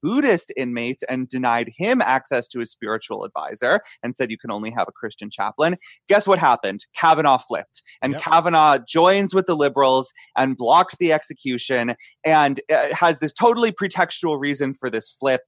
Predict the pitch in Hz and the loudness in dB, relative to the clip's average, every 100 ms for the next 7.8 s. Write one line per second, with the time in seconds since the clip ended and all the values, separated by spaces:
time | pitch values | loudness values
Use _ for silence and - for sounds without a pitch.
0 | _ 143 - 147 - 147 - _ _ - | _ -2 2 0 0 -8 -8 _ _ 2
1 | 202 202 - 190 160 135 131 127 113 120 | 4 2 -4 -4 -2 -4 -4 -6 -6 0
2 | 117 110 107 95 80 117 - - _ 147 | 0 0 -2 -2 -10 -10 -14 -20 _ -2
3 | 147 147 - - 185 202 208 202 165 160 | 0 -2 -2 -6 -4 -2 -2 2 2 2
4 | 139 131 123 113 - - - 120 131 165 | -2 -2 -4 -6 -8 -20 -12 -6 -4 -2
5 | 170 165 175 196 196 240 _ - _ 135 | 0 0 0 -2 -2 -4 _ -20 _ 2
6 | 139 - 139 131 127 127 135 160 156 147 | 2 0 -2 0 2 0 0 -4 2 2
7 | 151 151 151 - 147 143 147 | 2 2 0 -2 0 2 0